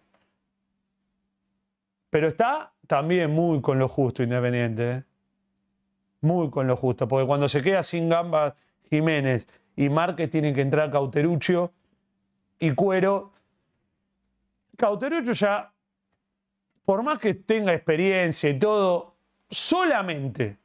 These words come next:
llega a Independiente después de haber jugado en Aldo Civi discretamente porque Independiente está en una situación de emergencia económica. Si no, Cauteruccio no llega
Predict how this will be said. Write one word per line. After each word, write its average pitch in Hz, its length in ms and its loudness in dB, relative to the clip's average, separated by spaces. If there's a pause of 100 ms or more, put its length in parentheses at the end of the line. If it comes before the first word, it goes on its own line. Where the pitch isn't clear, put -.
(360)
llega 254 200 2
a 233 40 2
Independiente 175 920 0 (160)
después 156 400 2
de 180 40 4
haber 170 200 2
jugado 170 400 0
en 160 80 -2
Aldo 156 240 2
Civi 139 560 0 (380)
discretamente 190 1200 0 (1000)
porque 156 280 -2
Independiente 165 560 0
está 160 480 -2 (280)
en 147 160 0
una 143 1000 2 (640)
situación 175 500 0
de 180 60 2
emergencia 156 540 2
económica. 131 460 2
Si 180 120 -2
no, 202 100 0
Cauteruccio 165 480 0
no 156 600 0 (400)
llega 127 420 2